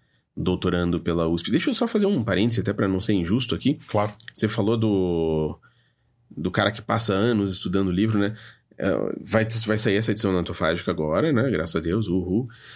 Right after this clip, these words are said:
Speaker 1: É, mas, mas deve sair também nos próximos meses, embora ninguém saiba quando ainda,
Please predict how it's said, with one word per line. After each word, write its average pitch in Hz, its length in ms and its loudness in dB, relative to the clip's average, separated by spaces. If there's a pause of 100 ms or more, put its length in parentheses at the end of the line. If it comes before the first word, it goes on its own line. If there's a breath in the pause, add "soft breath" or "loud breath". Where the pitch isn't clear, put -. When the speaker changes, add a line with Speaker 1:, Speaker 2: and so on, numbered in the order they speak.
(160 loud breath)
Speaker 1:
É, 85 920 2
mas, 98 960 2
mas 104 240 2
deve 117 580 0
sair 107 300 2
também 98 400 0
nos 92 180 0
próximos 92 540 0
meses, 92 300 0
embora 98 280 2
ninguém 110 220 0
saiba 113 320 0
quando 110 340 0
ainda, 110 320 0